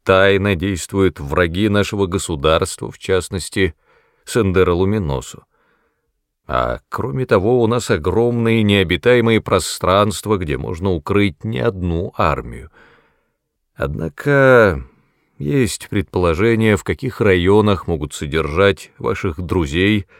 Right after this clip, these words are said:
и наши силы ведут там поиск». «А вы не скажете мне,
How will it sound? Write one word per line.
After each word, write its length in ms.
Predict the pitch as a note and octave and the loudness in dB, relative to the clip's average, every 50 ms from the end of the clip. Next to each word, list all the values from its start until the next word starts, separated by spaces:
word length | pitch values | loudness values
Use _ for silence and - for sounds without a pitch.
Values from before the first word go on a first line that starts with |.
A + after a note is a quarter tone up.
| _ _ _ _ _ _ _ _ _ _ _ | _ _ _ _ _ _ _ _ _ _ _
и 80 | - C3+ | -6 -4
наши 280 | C3+ C#3 A#2+ - B2 G2 | -2 -2 -2 -2 -2 -4
силы 340 | - - A#2+ A#2 A2+ A2 | -2 0 0 2 2 2
ведут 340 | G2+ G2+ G#2+ E2+ F#2 E2+ - _ | 2 0 0 0 -2 -4 -4 _
там 220 | - G2 A#2+ C3 | -4 -4 -4 -4
поиск». 720 | - _ - - D2+ B1+ A#1+ C#2+ C#2 - - _ - _ _ _ _ _ _ _ _ _ _ _ _ _ _ _ _ _ _ _ _ _ _ _ _ | -10 _ -8 -6 -6 -6 -6 -8 -12 -16 -18 _ -20 _ _ _ _ _ _ _ _ _ _ _ _ _ _ _ _ _ _ _ _ _ _ _ _
«А 200 | - E2+ D#2 D2 | -4 -2 -2 -2
вы 540 | C2+ C2 C2 C2+ D2 D#2 D#2+ E2+ E2 E2 D#2+ | -2 -6 -6 -6 -4 -4 -2 -2 -2 -2 -2
не 220 | D#2 D#2+ D#2+ D#2+ | -2 -2 -2 -4
скажете 600 | D2+ - - - - G2 A2+ A#2 B2 A#2+ - B2 | -4 -6 -8 -6 -4 -4 -2 -4 -6 -6 -6 -4
мне, 340 | G#2+ G#2+ G2+ F#2 F2 E2 D2+ | -2 -2 -2 0 -2 -2 -4